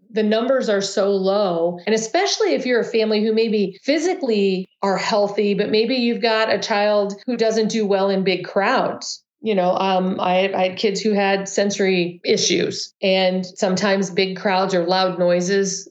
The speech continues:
were a problem for them. This would be a time to try it out and see how they do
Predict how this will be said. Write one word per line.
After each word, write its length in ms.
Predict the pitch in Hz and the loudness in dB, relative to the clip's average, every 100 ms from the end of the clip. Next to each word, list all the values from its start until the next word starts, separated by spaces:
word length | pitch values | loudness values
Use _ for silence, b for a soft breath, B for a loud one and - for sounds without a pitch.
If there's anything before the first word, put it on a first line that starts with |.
| _ | _
were 300 | 190 190 190 | -6 0 2
a 80 | 185 | 2
problem 380 | 262 277 233 180 | 0 2 2 2
for 120 | 175 | 0
them. 420 | 170 - 190 - - | -2 -2 -4 -6 -4
This 260 | 196 233 262 | 0 2 2
would 140 | 269 | 0
be 460 | 233 226 233 - _ _ - | 2 2 0 -2 _ _ -4
a 140 | 202 196 | -4 -4
time 480 | - 180 190 202 | -2 0 2 0
to 160 | 202 240 | 0 -2
try 240 | - 196 | 0 0
it 120 | 190 202 | 2 2
out 320 | 269 427 - - | 0 -2 -4 -2
and 180 | 185 180 | 0 0
see 300 | - 269 320 | -2 -2 0
how 160 | 320 | 0
they 180 | 214 196 | 0 0
do 460 | 185 175 165 165 | 0 0 2 0